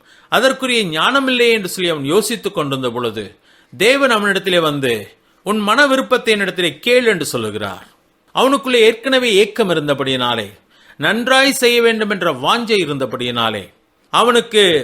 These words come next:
ஒரு நல்ல ஞானமுள்ள ராஜாவாய் இருக்க வேண்டும் என்ற மனம் இருந்தபடியினாலே, தேவன் அவனிடத்திலே கேட்ட பொழுது "ஞானத்தை எனக்கு தாரும்" என்று சொல்லி சரியாய் கேட்டான். அந்த விண்ணப்பம் தேவனுடைய சமூகத்திலே உகந்ததாய் இருந்தது என்று சொல்லி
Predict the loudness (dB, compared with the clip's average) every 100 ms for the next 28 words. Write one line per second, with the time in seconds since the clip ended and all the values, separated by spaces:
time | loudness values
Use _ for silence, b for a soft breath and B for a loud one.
0 | 0 0 0 0 0 2 2 2 2 2
1 | 2 0 2 2 2 0 2 2 2 2
2 | 0 -2 -2 0 0 -2 -2 -2 -2 -2
3 | 0 -2 -2 -4 -6 -6 -4 -2 -2 -6
4 | -12 _ _ -2 2 2 4 2 2 -2
5 | -2 -2 0 -2 -4 -2 -2 -2 -6 -10
6 | _ _ 0 2 2 2 2 2 -2 -6
7 | -6 -4 -4 0 2 2 0 -2 -6 -6
8 | -6 -10 -14 -4 -2 0 -2 -2 -4 -6
9 | -6 -10 -14 _ b b -4 0 2 2
10 | 2 0 0 -2 -4 -10 -20 _ _ _
11 | 0 2 2 0 -2 -6 0 2 4 2
12 | -4 _ _ _ -6 -2 -2 0 2 2
13 | 2 0 -2 -2 0 -2 -4 -6 -4 -6